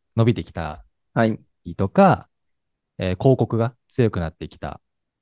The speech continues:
Speaker 1: 時代から、こ-、影を落としてる印象はあるんですよ。
Speaker 2: うん、
Speaker 1: エスイーオーって。
Speaker 2: うん、うん、うん、うん。
Speaker 1: ぐーっとなんか、あれどこ行っちゃったんだろう。でもエスイーオー会社ってまだいるなみたいな。たまに僕らも営業いただいたりとかして、
Speaker 2: はい。はい。
Speaker 1: 伸ばした方がいいですよって言われるんですけど、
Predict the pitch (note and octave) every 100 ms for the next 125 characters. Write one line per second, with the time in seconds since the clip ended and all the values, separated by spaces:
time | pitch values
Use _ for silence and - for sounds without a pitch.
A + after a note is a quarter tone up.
0 | _ _ _ A2 G2+ F#2+ F#2 G2 F2 D2+
1 | _ _ _ _ - - - - A#3+ B3
2 | D3 C3+ E3 C#3+ G#2+ G#2+ G2+ G2 F2+ D#2
3 | D2 - - E3 E3+ C3+ G2+ F#2+ C3+ C3
4 | A2+ - - A#2+ A#2 G#2+ _ C3 C3+ A#2
5 | - - A2 G3+ G3 G3 G3 F#3 - D#3
6 | D#3 A#2 - _ - D3+ C3+ E3 C#3 A2+
7 | - F#2+ F2+ F2 A2+ F#2 F#2+ C3 C3 C3
8 | C3+ G2+ - - F2 G2 E2+ F#2 F#2+ D#2
9 | D2+ C#2+ D2 _ - G#2+ A#2+ F#2+ F#2+ E2
10 | E2 F2 E2 D#2+ E2 D#2+ D#2 D#2+ D2 -
11 | - - - - C#3+ - _ - G#2+ F#2+
12 | - _ _ - E2 E2 D2+ D2 C#2+ E2+
13 | G2 - F#2+ E2+ E2 D#2 C#2+ C#2+ - -
14 | D#2 D#2+ C#2+